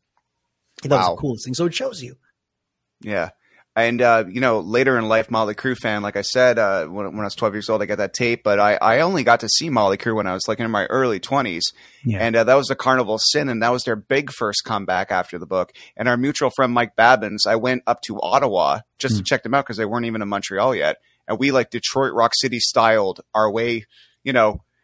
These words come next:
Speaker 2: to, uh, to Ottawa to see them live. And I remember just, it's phenomenal when you've never seen Crew before because
Speaker 1: Mm.
Speaker 2: they go all out. They bring the fire. They bring, uh, and this was Carnival of Sin. They really went all out there. That
Speaker 1: Yeah.
Speaker 2: show was, like, three hours long. Like, it was
Speaker 1: Mm.
Speaker 2: insane.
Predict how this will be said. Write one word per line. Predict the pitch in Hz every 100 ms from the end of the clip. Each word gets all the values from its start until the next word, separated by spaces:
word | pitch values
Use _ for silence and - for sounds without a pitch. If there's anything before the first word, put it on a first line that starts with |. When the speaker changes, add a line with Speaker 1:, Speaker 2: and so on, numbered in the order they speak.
| _ -
Speaker 2:
to, | 127 117
uh, | 113 101
to | 123 117
Ottawa | 139 143 113
to | 107
see | 104 - 127
them | 113 104
live. | 110 135 120
And | 107
I |
remember | 123 139 117 107 95
just, | 98 95 -
it's | 127 -
phenomenal | - 165 170 196 180 113 95
when | 80
you've | 80
never | 85 82
seen | 87 - 85
Crew | - 110 87
before | 85 - 87 85
because | 123 117 110 95
Speaker 1:
Mm. |
Speaker 2:
they | 135 170 - -
go | 113 104 -
all | 101 98 -
out. | - 190 -
They | 101 101 _ -
bring | 120 104
the | 87 - -
fire. | 185 160 92 - _ _ _
They | -
bring, | 131 131 127 127
uh, | 120 98
and | 120
this | 180
was | 180 -
Carnival | 160 151 113
of | 107
Sin. | 165 123
They | 151
really | 131 107 101 175 160 117
went | 101 92
all | 87 67
out | 76 -
there. | 147 104
That | 147 156
Speaker 1:
Yeah. | -
Speaker 2:
show | 160
was, | 135 123
like, | 123
three | 127 135
hours | 123 107 92
long. | 113 113 65
Like, | 69 95
it |
was | 104 113 92
Speaker 1:
Mm. |
Speaker 2:
insane. | 92 - - 139 65